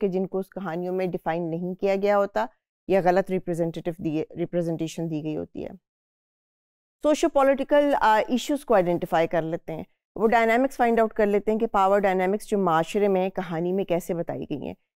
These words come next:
किसके फेवर में कहानी है, कौन इसमें कमज़ोर दिखाया गया है, कौन इसके अंदर ताकतवर दिखाया गया है।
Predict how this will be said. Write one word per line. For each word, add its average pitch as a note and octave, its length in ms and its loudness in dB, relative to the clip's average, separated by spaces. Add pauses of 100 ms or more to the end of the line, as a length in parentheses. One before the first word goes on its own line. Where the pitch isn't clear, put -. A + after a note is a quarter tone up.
(120)
किसके C4 280 0
फेवर G3 340 2
में D#3+ 160 -4
कहानी D#3 460 -6
है, - 80 -16 (240)
कौन B3+ 280 4
इसमें A#3+ 260 -2
कमज़ोर F3+ 340 2
दिखाया E3 380 -6
गया - 140 -10
है, - 160 -18
कौन B3 260 2
इसके A#3 220 -6
अंदर F#3+ 200 -2
ताकतवर F3+ 480 -2
दिखाया F#2+ 380 -8
गया - 160 -12
है। G1+ 80 -10